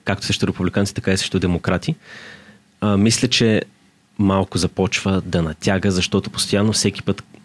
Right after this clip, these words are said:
било то на митинг, било то в интервю, говори за това как изборите са били фалшиви, как демократите са организирали най-голямата кражба в американската история и това натежава. Не може постоянно да го приказваш и със сигурност,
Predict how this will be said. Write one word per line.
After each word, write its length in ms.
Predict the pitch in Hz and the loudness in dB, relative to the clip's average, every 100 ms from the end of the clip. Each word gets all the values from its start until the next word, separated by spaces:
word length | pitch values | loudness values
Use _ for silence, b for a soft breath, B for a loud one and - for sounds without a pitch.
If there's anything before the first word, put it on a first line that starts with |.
| - | -10
било 260 | 90 92 95 | -2 2 2
то 180 | 104 98 | 2 2
на 260 | 92 82 80 | 2 0 0
митинг, 400 | 92 95 113 87 | 0 0 0 2
било 180 | 87 | 0
то 200 | 87 90 | 2 0
в 100 | 85 | -2
интервю, 280 | - 90 107 | -2 0 2
говори 360 | 95 87 95 92 | 2 2 2 2
за 100 | 87 | 0
това 180 | - 90 | -2 0
как 240 | 92 - | -2 0
изборите 400 | 87 80 92 - | 0 0 -2 -2
са 120 | - | -2
били 300 | 82 85 90 B B B B B B B - - - | 0 0 0 B B B B B B B -20 -20 -20
фалшиви, 840 | - - 123 - 113 123 127 123 117 - | -4 -2 2 4 4 4 4 2 0 -4
как 280 | - 90 - | -4 -4 -4
демократите 540 | 90 85 - 92 - 90 | -2 -2 0 -2 -2 -6
са 220 | - 90 | -2 0
организирали 640 | 85 92 87 87 95 90 | 0 0 2 2 2 2
най-голямата 480 | 90 87 90 90 87 | 2 2 2 0 -2
кражба 320 | - 92 87 | -2 -2 -2
в 80 | - | -2
американската 600 | 87 87 98 95 - 92 | 0 0 0 0 0 -2
история 420 | 87 98 107 135 120 B B - | 0 2 2 2 -2 B B -4
и 60 | |
това 220 | 98 110 117 | 0 2 2
натежава. 460 | 113 92 92 82 | 2 2 2 2
Не 100 | 87 | 2
може 220 | 95 113 | 4 2
постоянно 360 | 110 - 104 104 | 0 0 2 2
да 60 | 92 | 0
го 100 | - | -2
приказваш 560 | 90 107 107 120 - - | -2 0 0 2 0 -2
и 60 | |
със 180 | - 107 | -2 0
сигурност, 400 | 120 117 107 | 2 2 2